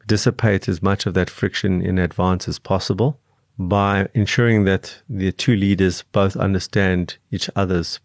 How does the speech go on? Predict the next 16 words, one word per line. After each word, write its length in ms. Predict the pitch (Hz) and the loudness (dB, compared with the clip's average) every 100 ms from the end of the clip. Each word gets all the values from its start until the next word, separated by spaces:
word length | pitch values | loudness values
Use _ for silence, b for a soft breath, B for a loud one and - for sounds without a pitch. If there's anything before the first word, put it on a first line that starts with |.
| - | -4
points 320 | 107 92 - | -2 -2 -4
of 80 | 82 | -6
view 480 | 90 107 135 196 240 | 0 2 4 0 -6
and 500 | 117 95 90 90 - _ B B - | -2 0 2 0 -6 _ B B -6
requirements 720 | 98 - 107 104 110 135 135 - | -6 -2 0 2 2 0 -2 -6
and 160 | 98 | -8
priorities. 720 | 95 87 98 98 - - 123 - b b b b | -4 0 2 0 -2 -10 -10 -18 b b b b
And 140 | 101 | 2
that's 320 | 117 156 - | 2 2 0
really 520 | 110 107 113 104 92 - b b b b | 2 4 4 4 0 -4 b b b b
where 160 | 101 98 | 0 2
the 100 | 92 | 2
biggest 380 | 101 104 104 - | 0 0 -2 0
part 220 | 101 92 | 0 0
of 100 | - | -2
conflict 640 | 98 90 - 95 - - | -4 -4 -4 -8 -8 -20